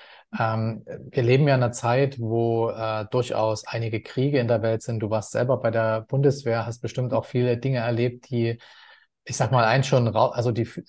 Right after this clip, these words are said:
die, äh, den Boden unter den Füßen wegziehen können. Äh, kann man auch, oder, oder hast du öfters mal Fälle, wo jetzt jemand vielleicht mit einem Trauma kommt oder sowas, also mit so tief sitzenden, äh, Geschichten und, und, und wie, wie gehst du damit um?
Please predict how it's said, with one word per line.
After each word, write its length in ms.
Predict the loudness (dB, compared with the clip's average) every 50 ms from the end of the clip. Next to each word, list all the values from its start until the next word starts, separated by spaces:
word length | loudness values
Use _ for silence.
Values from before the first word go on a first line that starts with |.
| _ _ -8
die, 240 | -2 0 2 2
äh, 360 | 2 2 0 0 0 -2 -4 -4
den 200 | -4 -6 -2 2
Boden 280 | 4 6 6 6 4
unter 140 | 2 0 0
den 100 | 0 -2
Füßen 280 | 0 -2 -2 0 0 0
wegziehen 360 | 0 -2 -4 -6 -6 -6 -6
können. 380 | -4 -4 -2 -2 -4 -4 -8 -12 _ _ _ _ -20 _ _ _ _ _ -6
Äh, 220 | 0 0 0 0 0
kann 180 | -2 -2 2 4
man 160 | 4 4 4
auch, 280 | 4 2 2 2 2 0
oder, 320 | 0 0 0 0 -2 -8 _ -4
oder 340 | -2 0 0 0 -2 -2
hast 220 | -2 -2 -2 0 -2
du 80 | 0
öfters 300 | 0 0 2 2 2 2
mal 120 | 2 0 -2
Fälle, 420 | 0 2 2 4 4 4 4 2 2
wo 120 | 2 0
jetzt 160 | 0 0 -2 -4
jemand 200 | -4 -4 -4 -2
vielleicht 260 | -2 -2 -2 -2 -2 -6
mit 140 | -6 -4
einem 120 | -4 -6 -6
Trauma 420 | -6 -6 -4 -2 0 0 0 -2
kommt 320 | -2 -2 -2 0 0 0 0
oder 140 | -2 -2
sowas, 320 | -2 -2 -2 -2 -2 -2 -2
also 160 | -2 -2 -2
mit 120 | -4 -4
so 120 | -4 -4 -6
tief 340 | -6 -4 -2 -2 -2 -2 0
sitzenden, 600 | -2 -4 -2 -4 -6 -4 -2 -2 -2 -2 -4 -4 -4
äh, 180 | -4 -4 -4 -6
Geschichten 420 | -6 -4 -4 -4 -4 -4 -8 -6
und, 200 | -4 -4 -6 -6 _ -18 -10
und, 160 | -6 -4 -4
und 320 | -4 -2 -4 -4 -4 -2 -2
wie, 200 | -2 -2 -2 -2
wie 260 | -2 0 0 0 0 0
gehst 200 | -2 -2 0 0
du 60 | 0
damit 280 | 0 0 -2 -2 -4
um? 260 | -6 -4 -4 -6 -6